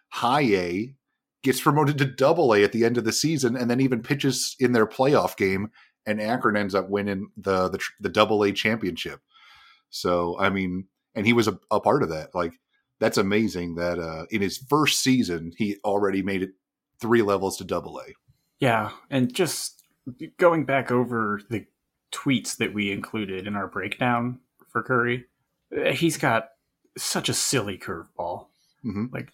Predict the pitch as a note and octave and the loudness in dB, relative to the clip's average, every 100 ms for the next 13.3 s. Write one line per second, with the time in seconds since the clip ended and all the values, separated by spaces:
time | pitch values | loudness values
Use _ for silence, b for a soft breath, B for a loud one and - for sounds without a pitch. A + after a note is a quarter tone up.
0 | _ D3+ C#3+ C3+ A#2 G#2+ A2 G#2 - A2 | _ 0 2 4 2 -2 -2 -2 -2 -4
1 | G2 G2+ - G2+ - G2+ F#2 E2+ - G2+ | -4 -6 -6 -6 -2 0 0 -6 -4 -2
2 | F#2+ E2+ F2 - _ _ _ _ - B2 | -2 -4 -10 -20 _ _ _ _ -18 -14
3 | - - - - G2 - - - _ _ | -10 -10 -10 -10 -8 -6 -8 -10 _ _
4 | _ _ - C3+ - B2 A2 A#2 C3 B2+ | _ _ 0 0 2 -2 -2 0 2 2
5 | B2 - A2 G#2 G#2+ G#2 G2 G#2 F#2+ - | 0 -4 -4 -2 -4 -6 -4 -4 -4 -16
6 | - - - G#2+ F2+ F#2 F#2+ - _ _ | -14 -12 -6 -4 -4 -4 -6 -12 _ _
7 | - A2 F#2+ F#2+ E2+ F#2 F2+ F#2+ - - | -4 -2 -2 -6 -4 -6 -6 -10 -14 -18
8 | - - - - G#2+ A#2+ A2+ G2+ G2+ A2 | -18 -16 -16 -14 -6 -2 -2 -2 -4 -4
9 | G2+ - F2+ F2+ F#2 - - - - B2 | -4 -6 -6 -6 -8 -14 -16 -12 -6 -6
10 | F#3 - B2 G2+ - G2 F2 - G#2 E2+ | -6 -2 -2 -2 -6 -8 -8 -10 -8 -6
11 | - - _ _ _ _ _ A#2 G#2 G3+ | -8 -14 _ _ _ _ _ -4 0 -2
12 | - B2+ D#3 E3 - F#2 F#2 F#2+ - A#2+ | 0 2 2 -2 -4 -2 -2 -6 -2 2
13 | C#3 B2 | 4 4